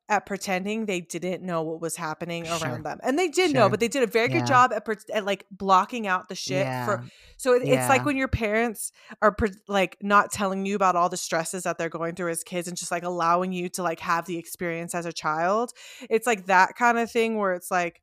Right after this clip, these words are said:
Speaker 1: they didn't want the fans to, and it, they could, it couldn't be helped. Fans knew about it and they were gonna do it, but that's why they always try to protect the fans,
Speaker 2: Mm-hmm.
Speaker 1: 'cause they're like, "We want you guys to have a good experience. We should, what we do should be happy." So he's acknowledging that, like, it wasn't
Speaker 2: Mm-hmm.
Speaker 1: always easy.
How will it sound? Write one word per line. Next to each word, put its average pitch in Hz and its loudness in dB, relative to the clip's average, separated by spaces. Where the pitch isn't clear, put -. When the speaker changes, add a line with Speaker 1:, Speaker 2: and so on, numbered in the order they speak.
Speaker 1:
they 208 4
didn't 233 0
want 220 2
the 208 -4
fans 190 -4
to, - -10
and 208 -4
it, 233 -8
they 262 -4
could, - -4
it - -4
couldn't 269 -4
be 196 -4
helped. 185 2
Fans 208 0
knew 170 -2
about 180 2
it 185 0
and 185 -6
they 180 -6
were 165 -4
gonna 165 -4
do 160 -2
it, 190 0
but 220 -4
that's 262 -2
why 302 0
they 285 0
always 269 0
try 262 -6
to 247 -4
protect 220 -8
the 147 -8
fans, 135 0
Speaker 2:
Mm-hmm. 127 -10
Speaker 1:
'cause 208 -8
they're 208 -4
like, 190 0
"We 226 -8
want 202 2
you 226 -4
guys 214 0
to 214 -6
have 190 -2
a 185 -14
good 185 -6
experience. 190 -8
We 202 -10
should, 196 -6
what 202 0
we 214 -2
do 196 -8
should 196 -12
be 190 -8
happy." 190 0
So 190 -10
he's 214 -8
acknowledging 220 2
that, 170 -2
like, 170 -2
it - -8
wasn't 196 0
Speaker 2:
Mm-hmm. 180 4
Speaker 1:
always 175 -2
easy. 208 -6